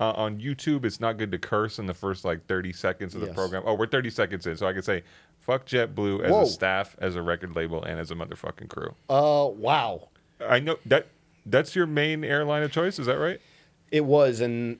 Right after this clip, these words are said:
Speaker 1: It was.
Speaker 2: I switched to Delta, but I
Speaker 1: Pass-
Speaker 2: flew
Speaker 1: okay, welcome aboard.
Speaker 2: I, I, I, I switched to Delta, but I did fly JetBlue this weekend.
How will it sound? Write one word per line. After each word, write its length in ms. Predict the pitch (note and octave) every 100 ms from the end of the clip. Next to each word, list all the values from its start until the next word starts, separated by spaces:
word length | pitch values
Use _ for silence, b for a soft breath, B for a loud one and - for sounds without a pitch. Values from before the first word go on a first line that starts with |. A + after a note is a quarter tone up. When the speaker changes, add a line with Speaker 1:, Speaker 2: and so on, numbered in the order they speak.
| -
Speaker 1:
It 120 | A2 A2+
was. 200 | D#3+ D#3
Speaker 2:
I 60 |
switched 300 | D3 D#3+ D#3
to 80 | D3
Delta, 380 | C#3+ C#3+ C#3 B2+
but 200 | G#2 B2
I 100 | -
Speaker 1:
Pass- 140 | C3+
Speaker 2:
flew 140 | - G3
Speaker 1:
okay, 340 | G3+ F#4+ A4+
welcome 340 | A#3 C#4+ - F4+
aboard. 300 | F#4 F4 -
Speaker 2:
I, 140 | D3 D#3
I, 240 | D3+ D3+ D3 C#3+
I, 180 | C#3+ D3
I 80 | B2+
switched 260 | - D#3+ -
to 60 |
Delta, 260 | D3 D3+ E3
but 120 | D3+
I 80 | C#3+
did 220 | C#3 F3
fly 240 | F3 F3+ E3
JetBlue 420 | C#3 D3 D3 C#3+
this 200 | B2 A2
weekend. 440 | B2+ C#3+ C3 E2+